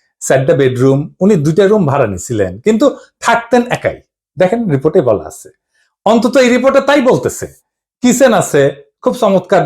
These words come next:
ড্রয়িং রুম আছে, ফায়ার, ফায়ারপ্লেস আছে, সবুজ লন আছে, পিছে সবুজ লন, এটা দেখে দেন, এইটা সে লাইব্রেরি আছে, বার আছে, তাতে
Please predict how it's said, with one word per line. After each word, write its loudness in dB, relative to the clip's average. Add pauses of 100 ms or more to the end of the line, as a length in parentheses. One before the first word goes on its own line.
(320)
ড্রয়িং 2
রুম 2
আছে, -2
ফায়ার, -2 (360)
ফায়ারপ্লেস -4
আছে, -10 (420)
সবুজ 0
লন 2
আছে, -4 (400)
পিছে 0
সবুজ 0
লন, 2
এটা 0
দেখে 0
দেন, -2 (380)
এইটা 0
সে -2 (320)
লাইব্রেরি 2
আছে, -2 (260)
বার 2
আছে, 0
তাতে 0